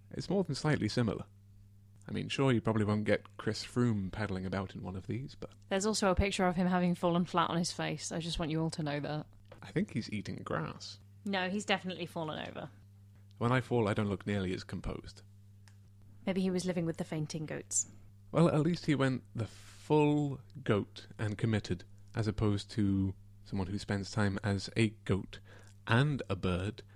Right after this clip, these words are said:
Speaker 1: and a deer and a fox. And I can understand wanting to connect with a more primal self, to go out and live in the hills, or even for those people who experience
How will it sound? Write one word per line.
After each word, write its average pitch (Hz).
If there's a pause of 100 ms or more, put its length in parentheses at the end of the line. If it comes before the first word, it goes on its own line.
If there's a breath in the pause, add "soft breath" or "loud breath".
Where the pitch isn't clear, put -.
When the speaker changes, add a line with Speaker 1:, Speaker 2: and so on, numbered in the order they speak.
(200 soft breath)
Speaker 1:
and 131
a 110
deer 98 (180)
and 139
a -
fox. - (640 soft breath)
And -
I 131
can 165
understand 143
wanting 113
to 107
connect 101
with 98
a 98
more 101
primal 98
self, 98
to -
go 104
out 98
and 95 (380 loud breath)
live 110
in 101
the 95
hills, 131 (140)
or 127
even 107
for 110
those 104 (200)
people 104
who 98
experience 101